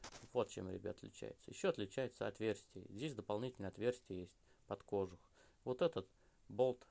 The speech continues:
крепит кожух. На восьмиклапанную его нет. Здесь крепится к цилиндру, здесь крепится к блоку цилиндра и здесь тоже к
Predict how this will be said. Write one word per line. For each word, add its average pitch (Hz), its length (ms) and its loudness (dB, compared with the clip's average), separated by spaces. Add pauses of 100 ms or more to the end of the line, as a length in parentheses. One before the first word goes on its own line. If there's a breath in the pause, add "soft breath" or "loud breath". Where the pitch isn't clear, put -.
(180)
крепит - 400 -2
кожух. 98 340 0 (500 soft breath)
На 101 100 0
восьмиклапанную 98 760 0
его 110 220 2
нет. 90 260 -4 (480 loud breath)
Здесь 104 300 0
крепится 90 500 -6 (400 soft breath)
к - 80 -20
цилиндру, 139 540 0 (680 loud breath)
здесь 98 260 -2
крепится - 400 -6
к 85 40 -10
блоку 139 360 2
цилиндра 127 500 -4
и 127 40 -4
здесь 131 200 0
тоже 107 280 -2
к - 40 -20